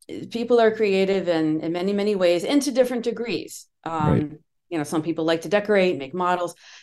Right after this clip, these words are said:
Speaker 1: It goes on and on. Um, there's no limit or end to the possibilities of creativity. Some people a little more in touch with it. Some people are nervous about it, um, or just not interested in it.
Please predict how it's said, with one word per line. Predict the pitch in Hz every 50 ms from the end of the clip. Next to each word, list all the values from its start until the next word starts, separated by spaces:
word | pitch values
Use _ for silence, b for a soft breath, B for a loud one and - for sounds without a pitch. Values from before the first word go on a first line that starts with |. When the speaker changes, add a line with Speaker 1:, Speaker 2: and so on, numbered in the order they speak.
| B
Speaker 1:
It | - 214
goes | 202 226 220 208 220
on | 208 190 190 185 185
and | 180 170
on. | 170 165 156 139 135 131 - - -
Um, | - 160 151 147 147 143 151 156
there's | 165 160 160 156 160
no | 190 175 170 170 165 170 165 165 165 b b b b b b b b b b b b _ _ _
limit | - 220 233 233 226 226 226 220 214 190 -
or | 156 170 175 170 165 160 156 160 151 143 139 - _ _ _ _ _ _ _ _ _ _ _ _ _ _ -
end | 196 190 185 190 190 190
to | 190 - - 180 170 165 156 160
the | 160 -
possibilities | - - - - - - 180 180 170 170 170 165 165 165 156 165
of | 156 156
creativity. | - - 175 160 156 156 156 - 170 160 160 156 151 139 139 147 b b b b b b _ _
Some | - - 240 220
people | 226 240 226 226 220 208
a | 202
little | 202 196 196
more | 196 190 190 185
in | 185
touch | 185 - 240 277 - -
with | 359 311 214
it. | 190 190 208 202
Some | - - 196 185 185
people | 214 196 196 196 196 185 185 185 -
are | - 175 170 170 165 165 160 160 160 _ _ _ _ _ _ -
nervous | 165 180 190 202 196 196 - 226
about | 185 190 170 175 190
it, | 208 220 233 233 233 - _ -
um, | 165 165 160 160 156 156 160 156 - - -
or | - 214 202 196
just | 196 185 185 -
not | 175 156 156 - -
interested | 330 359 349 - 247 208 214 - - - 170 170 170
in | - - 170 143 151
it. | 165 190 196 196